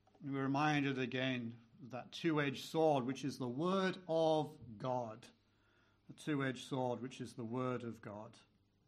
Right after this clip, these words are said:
And so, uh, Ehud, he presents the tribute. He, uh, the money comes. His, his army, his men, uh, are left behind. They're separated at Gilgal.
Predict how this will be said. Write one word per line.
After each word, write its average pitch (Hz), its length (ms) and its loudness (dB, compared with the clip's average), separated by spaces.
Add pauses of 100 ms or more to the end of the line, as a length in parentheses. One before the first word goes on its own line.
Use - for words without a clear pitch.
(760)
And 135 100 -2
so, 151 360 4 (360)
uh, 120 200 -4 (100)
Ehud, 160 420 6
he 147 140 0
presents 139 480 0
the 135 100 -6
tribute. 190 540 2
He, 117 400 -2
uh, 113 400 -6
the 117 80 -4
money 143 300 4
comes. 165 580 4
His, 123 280 -2 (180)
his 117 220 -4
army, 147 320 4
his 127 160 2
men, 170 540 4 (300)
uh, 107 460 -6 (220)
are 117 80 -4
left 131 320 0
behind. 139 540 4
They're 123 220 0 (280)
separated 156 840 4
at 139 140 0
Gilgal. 147 640 6